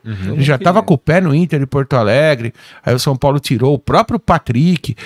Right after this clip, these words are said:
Speaker 2: trouxeram o Caleri de volta. Contrataram o Rafinha, que tinha saído do, jogado no
Speaker 3: Grêmio.
Speaker 2: Flamengo, depois saído do Grêmio. Então, você vê, o, o Santos não tem nada disso, cara. O Santos não tem jogador. O San-, e, e os meninos da base que tão subindo,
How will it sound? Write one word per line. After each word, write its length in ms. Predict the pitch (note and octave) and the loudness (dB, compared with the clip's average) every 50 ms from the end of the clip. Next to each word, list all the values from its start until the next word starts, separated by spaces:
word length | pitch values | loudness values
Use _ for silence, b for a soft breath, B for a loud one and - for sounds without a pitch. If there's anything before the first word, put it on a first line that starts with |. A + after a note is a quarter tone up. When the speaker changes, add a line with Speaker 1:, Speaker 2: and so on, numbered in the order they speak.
| B B B B B B - D#3 - - | B B B B B B -10 -8 -2 2
Speaker 2:
trouxeram 500 | - F#3 F#3 C3+ - - E3+ F#3+ A#3 A#3 | 2 4 4 2 2 2 2 2 2 2
o 60 | G#3 | 0
Caleri 400 | - F#3 E3 D#3 D#3+ E3 E3 E3+ | 0 0 0 2 2 0 -2 -2
de 120 | C#3+ D3+ | -2 -4
volta. 600 | B2 G2 G#2+ G#2+ C3 D#3 E3 C3 - - A2+ A#2+ - _ _ _ _ _ _ _ _ _ _ _ _ _ _ _ _ _ - | -2 -2 0 2 2 2 2 0 -2 -4 -10 -12 -14 _ _ _ _ _ _ _ _ _ _ _ _ _ _ _ _ _ -4
Contrataram 600 | - D3+ D3+ C#3+ D#3 D3 C3+ - E3 E3+ G#3 A3 | 0 0 0 0 0 -2 0 2 2 2 4 4
o 20 | F#3 | 4
Rafinha, 560 | F#3+ E3+ C3+ - - C3+ D3 F3+ F#3+ F#3 C#3+ | 2 0 0 -2 -2 0 0 2 2 0 -2
que 240 | - - A#2+ G#2 - - - | -4 -6 -10 -10 -12 -14 -12
tinha 200 | - - B2+ B2+ | -6 -2 -2 -2
saído 360 | A#2+ - - C3 C3 B2+ B2+ B2 | -2 -2 -2 -2 0 0 0 0
do, 200 | B2 A#2+ A#2 - B B B B B B | 0 0 -2 -4 B B B B B B
jogado 360 | - C3+ B2+ B2 C3 B2+ B2 | -2 -2 0 0 0 0 0
no 80 | B2 | 0
Speaker 3:
Grêmio. 120 | B2+ A#2 - | -2 -2 -2
Speaker 2:
Flamengo, 340 | C3 B2+ A#2+ A#2+ C#3 D3 D#3 | 0 0 0 2 0 0 0
depois 320 | C#3 C#3+ - - D3 B2+ | 0 -2 -2 -2 -4 -4
saído 300 | - - C#3 C3 C3+ C3 | -2 -2 -2 0 0 0
do 100 | B2 A#2 | 0 0
Grêmio. 320 | G#2+ G#2+ A#2 C3+ D3 C3+ - B B B B B B | 0 2 2 2 0 0 -4 B B B B B B
Então, 360 | F3+ E3 - C4+ D4+ D4 B3 | -4 -2 0 0 -2 -2 -2
você 180 | - - - G3+ | -4 -4 -2 0
vê, 240 | D#3 B2+ A2 - - - | 0 0 -2 -2 -4 -6
o, 300 | - F#2+ F2+ - - - | -6 -6 -4 -4 -2 -2
o 40 | F3+ | -2
Santos 340 | E3 - B3+ C4+ C4+ - D4+ | -2 0 0 -2 -2 -4 -4
não 140 | D#4+ E4+ | -6 -6
tem 220 | E4+ - F4 F4+ F4+ | -4 -2 -2 -2 -2
nada 240 | F#4+ F#4+ F#4+ G4 F#4 | -2 -2 -2 -2 -4
disso, 500 | - - D4 E4+ F#4 F#4+ E4 - - - | -2 -2 -2 0 0 -2 -2 -4 -6 -6
cara. 380 | - C#3+ C3 A2+ A2 - B2+ | -6 -4 -4 -2 -2 -2 -2
O 60 | C#3 | -2
Santos 260 | C3+ - A3+ B3+ - D4+ | -2 -4 -4 -4 -4 -2
não 180 | D4+ D#4 D4 | -2 -2 -2
tem 240 | - - E4 F4+ E4+ | -2 -2 -2 -2 -2
jogador. 640 | D4+ E4 F4+ D#4 E4+ F4 B3 E3+ F3+ A#3 C#4 D4+ D4 | -2 -2 -2 -2 -2 -2 -2 0 0 0 0 0 0
O 80 | B3 | -2
San-, 140 | - - A3+ G#3 B B B B B B | -2 -2 -4 -4 B B B B B B
e, 220 | B G#3 - F#3 | B -2 0 0
e 60 | G#3+ B3+ | 0 0
os 120 | D4+ C4+ | 0 0
meninos 460 | C#4 C4+ A#3+ G#3 G3 F#3+ F3+ E3+ D3 | 0 0 2 2 2 2 2 0 0
da 160 | B2 C#3 C3+ | 0 0 0
base 400 | B2+ A#2 B2 B2 A#2 A#2 G2+ A2 | 2 2 2 2 2 0 0 -2
que 140 | A2+ - - | -6 -6 -6
tão 160 | - A#2 A#2 | -2 -2 -2
subindo, 760 | G#2+ - - A#2 G2 A2+ C3+ F#3+ A#3+ C4 A#3 D3 G#2+ G#2 - | 0 0 0 0 2 4 4 4 4 4 4 2 2 0 -4